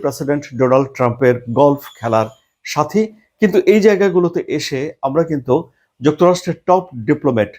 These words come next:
মার্কো রুবিওকে তেমনভাবে অ্যাক্টিভ দেখছি না। কিন্তু তার মানে এই নয় যে মার্কো রুবিও কোনো কাজ করছেন না।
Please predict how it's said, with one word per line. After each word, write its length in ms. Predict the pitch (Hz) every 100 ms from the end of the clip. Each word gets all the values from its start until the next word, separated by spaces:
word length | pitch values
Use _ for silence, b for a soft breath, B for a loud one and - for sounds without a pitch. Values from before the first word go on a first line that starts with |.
| _ _ -
মার্কো 280 | 135 156 170
রুবিওকে 520 | 151 123 139 135 107 104 -
তেমনভাবে 480 | 160 170 151 127 120 -
অ্যাক্টিভ 280 | 113 - 113
দেখছি 220 | 120 - -
না। 80 | - - - -
কিন্তু 180 | - 147 160
তার 120 | 156 175
মানে 140 | 180 - 180
এই 80 | 196
নয় 160 | 147 180 _ _ _
যে 80 | 147 139
মার্কো 220 | 147 160
রুবিও 320 | 156 143 143
কোনো 120 | 143 135
কাজ 100 | 127 -
করছেন 260 | 127 123 127
না। 80 | 104